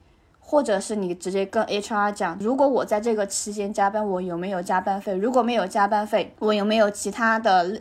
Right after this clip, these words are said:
形式的补偿？比如说什么加班餐，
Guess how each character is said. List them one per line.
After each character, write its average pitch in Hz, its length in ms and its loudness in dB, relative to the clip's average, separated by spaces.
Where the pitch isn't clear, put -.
形 196 280 -6
式 214 180 -2
的 196 160 -2
补 180 300 -12
偿？ 185 320 -4
比 190 80 -2
如 175 120 -2
说 214 160 0
什 220 140 -8
么 185 100 -4
加 196 220 0
班 208 180 -2
餐， 226 400 -2